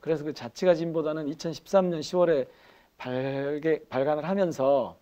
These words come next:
광산구가 어떻게 해서 자치가 진보라고 하는 명제를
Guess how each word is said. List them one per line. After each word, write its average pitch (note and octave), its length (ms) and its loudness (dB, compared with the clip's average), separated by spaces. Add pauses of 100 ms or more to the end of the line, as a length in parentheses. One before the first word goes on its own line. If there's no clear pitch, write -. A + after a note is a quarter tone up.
(540)
광산구가 F3 760 2
어떻게 G3 340 0
해서 D#3 320 0 (560)
자치가 G3 600 -2
진보라고 F3+ 1120 0
하는 F3+ 580 -6
명제를 D#3 640 0